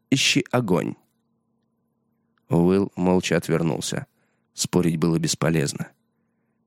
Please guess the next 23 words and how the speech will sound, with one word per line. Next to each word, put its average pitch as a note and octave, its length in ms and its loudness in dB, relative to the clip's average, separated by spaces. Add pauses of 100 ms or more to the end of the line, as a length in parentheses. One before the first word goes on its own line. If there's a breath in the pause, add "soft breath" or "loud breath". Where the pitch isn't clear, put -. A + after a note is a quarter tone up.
Ветер G2 400 0
менялся. G2+ 720 0 (260 soft breath)
Теперь - 320 0
порывы G2 420 2
продували F#2+ 480 0
насквозь. - 720 -4 (480)
Уилл F2+ 260 2
подошел E2+ 440 0
к F2 80 -6
дереву, F#2+ 420 2 (240 soft breath)
высоко F#2 400 0
поднимавшему F#2+ 680 0
свои F2 260 0
серо-зеленые F2+ 800 0
ветви, F2 400 -2 (360 soft breath)
и E2 60 -2
полез D#2+ 400 0
вверх. - 460 -4 (1120)
Скоро G#2+ 420 2
руки G2+ 300 0
его G2 180 2
запачкались F#2+ 680 0
смолой, F#2 580 0